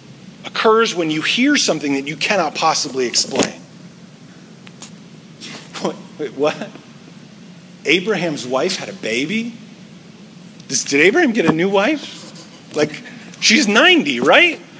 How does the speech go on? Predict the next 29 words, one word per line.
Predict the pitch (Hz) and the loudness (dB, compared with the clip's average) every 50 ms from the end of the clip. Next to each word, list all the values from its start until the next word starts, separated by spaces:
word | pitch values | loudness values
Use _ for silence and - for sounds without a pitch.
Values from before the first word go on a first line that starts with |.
| - - - - - - - | -20 -20 -20 -20 -20 -20 -10
And | - - | -2 2
she | - 226 | 4 4
had | 220 220 | 6 4
a | 202 | 6
baby. | 190 208 208 185 156 120 101 - - - | 6 6 6 6 4 0 -4 -8 -4 2
It's, | 175 208 - - - - - - - - - - - - - - - - - - - - | 2 2 2 2 -2 -4 -6 -10 -16 -20 -20 -20 -20 -20 -20 -20 -20 -20 -20 -20 -12 -2
it's | - 165 175 - - | 0 0 0 0 -2
her | - - - 202 220 226 240 254 233 | -4 0 4 4 6 6 4 2 0
baby, | 185 165 170 165 180 202 220 254 262 269 277 285 285 | -2 -2 -2 0 0 -2 -2 -2 -2 0 0 -2 -2
and | 269 - 170 185 | -2 -4 -2 0
then | 208 220 214 | 2 0 0
people | - 247 254 220 233 208 | 2 0 2 4 4 4
are | 196 185 | 4 2
inspecting | 180 - - - 208 196 202 208 185 | 0 -4 -2 -2 -2 -2 -2 -4 -4
and | 185 175 | -2 0
they're | 170 165 | 0 0
like, | 160 160 151 151 | 0 0 -2 -2
"Look, | 170 180 220 339 349 311 - - - - - - | 0 0 2 2 2 0 -2 -8 -18 -20 -18 -10
you | - 143 | -8 -6
know, | 131 127 127 139 139 - - - - - - - - | -6 -4 -6 -6 -6 -8 -14 -16 -18 -20 -20 -20 -20
it's | - - - - - | -20 -18 -16 -16 -14
got | - 135 135 151 151 | -10 -8 -8 -6 -6
her | 143 180 196 | -4 -4 -2
nose | 202 214 247 311 302 269 226 226 233 247 240 - - - - - - - - - - - 320 - - - - | 2 4 4 6 6 4 4 0 -2 -4 -6 -10 -14 -14 -16 -18 -20 -20 -20 -20 -18 -18 -18 -18 -18 -14 -8
and | 120 120 127 135 143 143 147 | -4 -2 0 0 0 0 2
his | 151 190 226 240 233 208 | 2 2 2 2 2 0
hair. | 214 262 311 320 294 262 220 214 220 220 226 226 233 - - - - - - | 0 2 4 4 4 2 2 0 0 -2 -2 -4 -6 -12 -16 -18 -18 -12 -4
That's | - 180 233 359 415 - - - | 0 0 2 2 0 -2 -4 -4
there." | - 185 147 131 127 117 | 0 0 0 0 0 -4